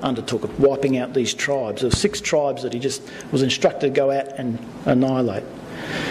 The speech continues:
So just back to, to, um, verse four there. The Nephilim were on the earth in those days, and also after this. We have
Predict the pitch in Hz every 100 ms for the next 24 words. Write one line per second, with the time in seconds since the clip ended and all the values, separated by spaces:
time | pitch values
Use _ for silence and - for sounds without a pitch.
0 | - 165 - - - - 170 269 247 226
1 | 196 156 151 - 165 160 - 175 151 143
2 | 135 139 156 - - 175 170 147 113 -
3 | - - - - - - 160 175 220 196
4 | 165 127 117 - - - - - - -
5 | - 165 165 170 143 139 135 117 135 135
6 | 123 120 113 92 90 - - - - -
7 | - - 185 175 165 - 190 - 165 -
8 | 170 175 156 - - - - - - -
9 | - - - - - - - - - -
10 | - - - - - - - - - -
11 | 202 165 196